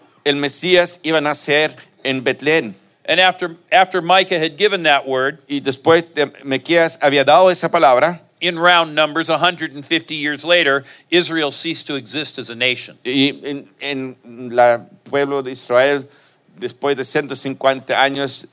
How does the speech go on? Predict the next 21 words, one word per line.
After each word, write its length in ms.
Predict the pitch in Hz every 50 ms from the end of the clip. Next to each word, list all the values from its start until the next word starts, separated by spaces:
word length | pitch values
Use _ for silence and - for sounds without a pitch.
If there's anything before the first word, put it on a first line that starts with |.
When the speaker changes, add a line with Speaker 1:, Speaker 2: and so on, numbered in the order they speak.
| _ _ _
Speaker 1:
dejó 400 | - 98 131 120 - - 151 147
de 80 | 139 139
existir 520 | - - - 123 110 - - 143 139 - -
como 200 | 135 123 120 120
nación. 520 | 117 104 - - - 196 185 131 95 - _ _
Speaker 2:
That's 240 | _ 160 185 190 -
a 60 | 202
problem. 480 | 196 - 214 220 220 208 170 135 98 - - _ _ _ _ _ _
Speaker 1:
Eso 200 | - 127 123 127
es 80 | 113 -
un 120 | 147 143
problema. 480 | 143 180 185 190 226 226 185 147 110 92
Speaker 2:
It's 120 | 139 127 196
a 40 |
problem 460 | 190 - 214 220 240 247 226 208 185 165
because 380 | 165 160 - 180 170 156 - -
if 160 | 170 160 -
you're 100 | 170 151 -
prophesying 760 | - 208 226 240 226 214 202 - - 202 190 180 170 160 156
a 40 | 143
king 520 | - - - 214 208 180 156 160 165